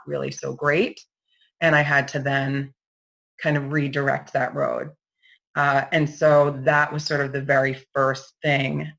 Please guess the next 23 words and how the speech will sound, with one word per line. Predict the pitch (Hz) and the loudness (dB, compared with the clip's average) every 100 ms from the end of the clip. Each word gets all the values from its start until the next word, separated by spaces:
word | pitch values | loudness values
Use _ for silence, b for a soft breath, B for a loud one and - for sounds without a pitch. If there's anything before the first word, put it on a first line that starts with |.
| _ | _
in | 165 156 | 2 2
my | 151 139 139 139 151 _ _ _ _ _ - | 2 0 -2 -4 -8 _ _ _ _ _ -20
travels, | - 135 139 170 202 202 - | -12 -8 -4 -2 -4 -8 -8
I | 175 | -6
guess | 180 208 | -4 -6
you | 185 | -2
can | 175 208 | 2 2
say, | 196 180 | 4 2
to, | 175 - 156 147 147 147 b b b _ _ | 0 -2 2 4 2 0 b b b _ _
uh, | 151 143 139 139 127 _ _ _ _ _ _ _ _ - | 0 2 2 0 -2 _ _ _ _ _ _ _ _ -10
to | 165 | -6
kind | 160 147 | 0 0
of | |
take | 147 151 | 0 -2
a | 151 | -2
second | - 135 147 | -2 -2 -2
chance | 135 139 135 143 | -4 -4 -4 -4
on | |
my | 139 - | -2 -2
life. | - - - _ _ _ _ b b _ - | -2 -4 -10 _ _ _ _ b b _ 0
Um, | 160 151 160 | 4 4 2
and | 165 156 | 0 -2
so | 156 156 147 143 143 - | 4 6 6 6 0 -6